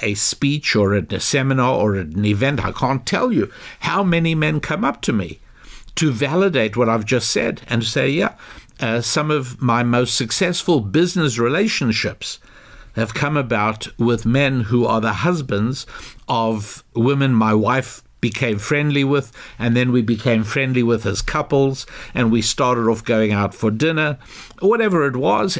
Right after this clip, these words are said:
and then little by little, yeah, that's right. Your social circle expands exponentially if you have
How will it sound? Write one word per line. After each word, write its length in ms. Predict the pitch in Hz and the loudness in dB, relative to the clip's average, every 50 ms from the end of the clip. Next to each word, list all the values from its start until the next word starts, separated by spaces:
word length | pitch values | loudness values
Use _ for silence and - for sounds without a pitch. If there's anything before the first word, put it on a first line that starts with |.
| - | -4
and 200 | - 135 131 135 | -2 0 0 2
then 240 | 139 139 135 135 131 | 2 2 2 2 2
little 200 | 139 151 143 135 | 2 2 2 0
by 200 | 123 110 104 104 | 0 0 -2 0
little, 500 | 123 135 170 175 170 165 165 165 - - - - - | 0 2 2 2 4 4 2 2 -2 -6 -12 -12 -6
yeah, 300 | - 117 113 92 85 92 | -2 -2 -2 -2 -2 -4
that's 280 | - 143 139 - - | -4 -4 -4 -2 0
right. 380 | 170 175 190 208 180 - - - - - - - - - - - - | 0 0 0 0 -2 -6 -8 -16 -16 -18 -20 -20 -20 -20 -20 -20 -12
Your 480 | - 117 110 123 123 120 120 120 123 117 - - | -6 -2 0 2 4 4 4 4 2 0 -4 -4
social 680 | - - - - 180 190 214 190 - - - 196 180 | -2 -2 0 2 2 2 2 2 0 0 0 0 -2
circle 720 | 180 - - - 185 185 160 - - - 104 90 92 - - - - | 0 0 0 0 2 0 0 -2 0 0 0 0 0 -4 -8 -8 -6
expands 1200 | 127 120 107 - - - - - - 127 120 127 131 135 135 139 139 135 135 131 131 127 117 - - | -6 -6 -4 -2 -2 -2 -2 -2 -2 0 0 2 2 2 2 2 4 4 4 4 2 2 0 -2 -6
exponentially 1200 | - 139 120 - - - - 120 110 113 120 147 185 202 185 - - 120 87 78 80 - - - - - - - - - - - - - - - - - | -6 -6 -6 -6 -6 -4 -2 0 2 2 4 4 2 2 0 0 0 -2 -2 -4 -8 -12 -16 -18 -20 -20 -20 -20 -20 -20 -20 -20 -20 -20 -20 -18 -10 -6
if 220 | - - 107 - - | -6 -6 -4 0 0
you 120 | 117 110 | 2 2
have 460 | 95 104 117 113 113 107 107 - - | 2 0 -2 -2 -4 -4 -8 -10 -12